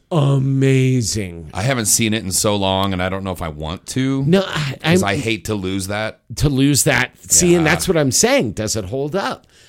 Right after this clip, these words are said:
Speaker 1: I think something like that does. I recently was watching a little bit of The Last Unicorn, which is another really sad movie 'cause people die everywhere. But,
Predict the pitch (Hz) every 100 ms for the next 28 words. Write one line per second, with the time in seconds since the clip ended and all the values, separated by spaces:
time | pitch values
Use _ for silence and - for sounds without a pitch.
0 | - 185 220 285 285 - 196 180 151 135
1 | - 110 - 80 53 - _ _ _ -
2 | 160 208 226 214 202 185 170 123 139 135
3 | 151 135 127 131 135 123 110 110 107 120
4 | 117 - 117 135 147 147 160 165 - _
5 | _ _ _ - _ _ - _ _ -
6 | 156 202 - 180 160 165 156 107 110 123
7 | 113 - - - 101 110 95 85 78 _
8 | _ _ _ - 104 95 85 78 71 _
9 | - 76 - - _ _ _ _ _ _
10 | - - 104 85 95 101 101 95 95 92
11 | 90 - _ _ - 147 147 147